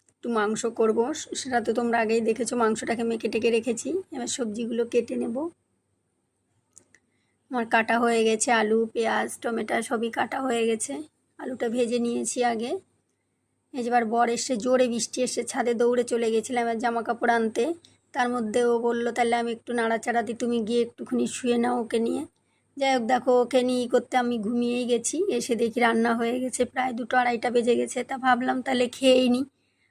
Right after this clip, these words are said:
আর ও গেছে ছাদে একটু কাজ করতে, একটু কাজ ছিল ওর।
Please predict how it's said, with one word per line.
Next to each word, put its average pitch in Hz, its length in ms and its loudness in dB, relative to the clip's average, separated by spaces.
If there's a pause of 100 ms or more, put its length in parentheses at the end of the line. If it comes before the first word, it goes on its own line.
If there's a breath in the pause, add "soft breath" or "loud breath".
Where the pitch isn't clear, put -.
(120)
আর 254 140 2
ও 247 120 4
গেছে 240 300 2
ছাদে 240 300 2
একটু 240 220 -4
কাজ 233 280 2
করতে, - 380 -6
একটু 240 220 -10
কাজ 233 280 0
ছিল 247 260 -6
ওর। 254 320 -2